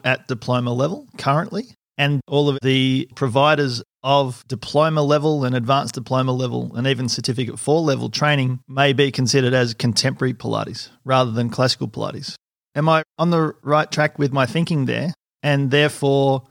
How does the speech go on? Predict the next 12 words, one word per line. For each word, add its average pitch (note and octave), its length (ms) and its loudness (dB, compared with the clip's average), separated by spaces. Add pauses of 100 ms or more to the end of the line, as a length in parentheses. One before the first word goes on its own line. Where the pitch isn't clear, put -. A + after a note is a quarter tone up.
I B2+ 260 4
completely, C#3 800 0 (140)
uh, A#2+ 100 -6
understand C#3 600 0
the B2 340 0
angle D3 280 2
you're B2+ 140 -2
coming D#3 300 -2
from, B2 240 -2
that A#2 160 -6
those C#3 260 2
two C3 340 0